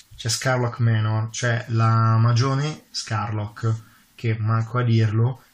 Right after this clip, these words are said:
è la magione del, di Scarlock,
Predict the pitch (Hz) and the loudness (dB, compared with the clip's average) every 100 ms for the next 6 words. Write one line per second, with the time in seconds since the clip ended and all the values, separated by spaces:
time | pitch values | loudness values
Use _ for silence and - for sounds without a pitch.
0 | _ 113 117 131 117 113 117 117 110 107 | _ 0 0 2 4 4 4 2 0 0
1 | 107 107 107 107 107 107 104 104 107 - | 0 0 -2 -2 -2 -4 -4 -4 -6 -2
2 | 120 107 107 107 110 - 110 107 | 0 0 -2 -6 -6 -2 0 0